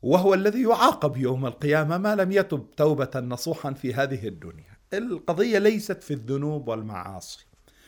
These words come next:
القضية في الآثار الوضعية كما يعبر. أما بالنسبة للأولاد، نعم، أكل الحرام ورد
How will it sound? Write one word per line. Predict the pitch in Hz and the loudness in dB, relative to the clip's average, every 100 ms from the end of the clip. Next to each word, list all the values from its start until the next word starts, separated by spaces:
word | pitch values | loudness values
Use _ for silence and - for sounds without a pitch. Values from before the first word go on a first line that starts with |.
| _ - | _ -8
القضية | 208 214 208 226 208 | -6 -4 -4 -2 -2
في | - | -2
الآثار | 131 127 123 156 160 | -2 -2 -2 0 0
الوضعية | 151 131 135 123 135 135 | 0 -2 -2 -2 -2 -2
كما | 107 107 95 92 | -4 -8 -10 -8
يعبر. | 90 85 90 - - _ _ _ _ _ _ - - - | -8 -10 -12 -16 -20 _ _ _ _ _ _ -20 -4 0
أما | 247 240 | 2 4
بالنسبة | 196 208 214 - 185 175 | 2 0 -4 -4 -4 -2
للأولاد، | 156 143 123 120 110 98 87 - | -2 0 0 -2 -4 -6 -10 -10
نعم، | 156 175 110 - _ _ - | 0 0 0 -8 _ _ -2
أكل | 220 - 170 | -2 -4 -4
الحرام | 127 110 - 110 120 110 87 80 78 _ _ _ _ _ _ _ _ _ _ _ | -2 -4 -6 -4 -4 -4 -8 -16 -20 _ _ _ _ _ _ _ _ _ _ _
ورد | 117 147 151 110 82 | 4 8 8 6 -6